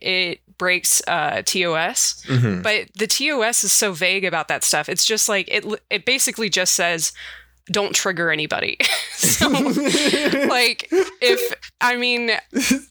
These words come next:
Speaker 1: obviously,
Speaker 2: ran by
Speaker 1: if I'm,
Speaker 2: Donald
Speaker 1: like, straight
Speaker 2: Trump
Speaker 1: up,
Speaker 2: Junior.
Speaker 1: like, skinning an animal, that's
Speaker 2: Yeah.
Speaker 1: probably gonna upset a lot of people. So I, I
Speaker 2: Right.
Speaker 1: don't even wanna try to do that. But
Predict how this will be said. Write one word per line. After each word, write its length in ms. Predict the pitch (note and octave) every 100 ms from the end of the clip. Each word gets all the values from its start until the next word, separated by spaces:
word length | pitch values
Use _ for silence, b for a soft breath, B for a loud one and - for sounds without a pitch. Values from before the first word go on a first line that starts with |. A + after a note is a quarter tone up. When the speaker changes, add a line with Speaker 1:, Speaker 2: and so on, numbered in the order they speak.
| -
Speaker 1:
obviously, 400 | A#3+ B3 F3+ D3+
Speaker 2:
ran 160 | D3+ -
by 60 |
Speaker 1:
if 60 | C3+
I'm, 60 | -
Speaker 2:
Donald 160 | B2+
Speaker 1:
like, 80 | C3+
straight 260 | C3 C3 A#2
Speaker 2:
Trump 120 | A2
Speaker 1:
up, 40 |
Speaker 2:
Junior. 440 | A#2+ A2 G#2+ G#2+ -
Speaker 1:
like, 240 | F#3+ E3+
skinning 540 | - - - F#3 F3 E3+
an 80 | E3
animal, 680 | E3 E3+ E3 D#3+ D#3+ E3+ -
that's 220 | F#3 F3 B2
Speaker 2:
Yeah. 140 | G#2
Speaker 1:
probably 460 | F3 E3 F3 E3+ E3
gonna 200 | E3+ F3
upset 400 | E3+ E3+ - E3+
a 80 | E3+
lot 140 | E3
of 60 | E3
people. 300 | E3+ E3+ E3
So 140 | E3+
I, 80 | E3+
I 20 | E3+
Speaker 2:
Right. 200 | G3 F3
Speaker 1:
don't 140 | F3
even 140 | E3+
wanna 180 | E3 E3
try 300 | E3 - D3+
to 100 | D#3+
do 160 | D#3+ D#3+
that. 280 | F3 F#3+ -
But 300 | E3+ E3 -